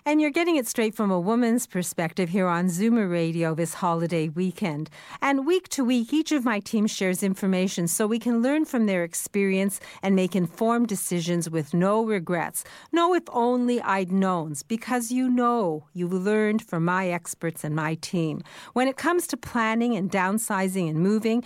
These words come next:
Senior Move Manager Lori Bell of Moving Seniors with a Smile gives us great advice. And last Saturday, she dispelled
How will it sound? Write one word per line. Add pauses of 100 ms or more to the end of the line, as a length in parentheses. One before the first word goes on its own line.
(120)
Senior
Move
Manager
Lori
Bell (180)
of
Moving
Seniors
with
a
Smile (200)
gives
us
great
advice. (240)
And
last
Saturday,
she
dispelled